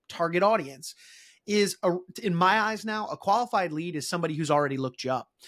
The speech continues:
There's somebody who've already watched your videos and engaged with your likeness, your brand, your team, even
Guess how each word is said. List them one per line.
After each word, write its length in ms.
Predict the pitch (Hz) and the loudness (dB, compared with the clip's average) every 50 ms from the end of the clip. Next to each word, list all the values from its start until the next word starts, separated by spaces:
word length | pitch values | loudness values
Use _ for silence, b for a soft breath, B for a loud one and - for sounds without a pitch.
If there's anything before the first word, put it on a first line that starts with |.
| B B B | B B B
There's 160 | - 160 147 | -4 -2 0
somebody 260 | - 190 180 175 175 | 0 0 0 0 0
who've 180 | 165 170 160 151 - - | 0 -2 -2 -4 -2 0
already 360 | 175 175 180 185 185 180 170 | 2 2 4 4 2 2 2
watched 360 | 151 156 156 160 156 - - | 2 2 2 2 0 -2 -4
your 140 | 156 151 143 | -4 -4 -2
videos 560 | 139 151 151 156 156 151 147 147 151 147 - | -2 -4 -2 0 0 0 0 0 -2 -4 -6
and 80 | 156 147 | -8 -6
engaged 540 | 139 143 135 139 147 147 151 151 143 139 | -6 -6 -4 -2 2 2 2 2 0 -6
with 200 | 139 143 139 135 | -8 -8 -8 -8
your 200 | 139 139 147 147 | -8 -6 -4 -4
likeness, 640 | 143 135 131 135 139 135 _ 143 131 120 120 - - 147 | -2 -2 -2 -2 -2 -10 _ -14 -14 -12 -10 -10 -6 -4
your 120 | 147 143 | -4 -4
brand, 580 | 139 131 139 147 160 160 156 151 143 139 131 131 | -4 -6 -4 -2 0 0 0 -2 -4 -6 -8 -8
your 180 | 143 143 131 _ | -10 -12 -12 _
team, 360 | - - 175 185 233 254 226 170 | -10 -6 -4 -2 -2 -2 -2 -4
even 540 | - - 151 143 135 131 147 143 147 151 | -6 -6 -8 -8 -8 -8 -8 -8 -8 -10